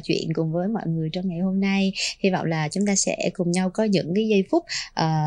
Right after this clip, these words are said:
thật là tích cực cho dù nhắc đến những chuyện không được quá vui vẻ. <laughs>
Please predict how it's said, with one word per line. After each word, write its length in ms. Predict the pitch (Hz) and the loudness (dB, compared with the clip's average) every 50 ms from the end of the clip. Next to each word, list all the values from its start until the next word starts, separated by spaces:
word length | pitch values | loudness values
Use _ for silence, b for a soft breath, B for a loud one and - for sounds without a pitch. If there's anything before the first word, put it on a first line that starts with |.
| 151 151 151 156 | 2 0 -2 -4
thật 180 | - 175 - | -6 -6 -2
là 160 | 156 156 151 151 - - | 0 0 -2 -2 -2 -2
tích 160 | 320 339 - | -2 0 0
cực 140 | - 170 - - - - | 0 -2 -2 -4 -8 -2
cho 100 | - 190 190 170 | 0 2 2 2
dù 240 | 170 160 151 151 151 156 - - | 2 2 2 0 -2 -6 -6 -6
nhắc 120 | 226 240 - | -6 -4 0
đến 240 | - 196 196 208 262 - | 2 2 2 2 2 0
những 160 | - - 165 | -2 -2 0
chuyện 220 | 156 - - - - - - - | 0 0 0 0 -2 -6 -12 -12
không 340 | - - - 220 202 185 | -12 -8 -4 -4 -2 0
được 120 | 175 160 - - | 0 -2 -2 -2
quá 400 | - - 175 170 165 190 214 240 220 - | 0 2 2 2 2 2 0 0 2 4
vui 100 | 202 175 160 | 4 4 4
vẻ. 260 | 151 - - - 180 214 _ _ - | 2 -2 0 -2 -4 -4 _ _ -4
<laughs> 140 | - 214 | 0 0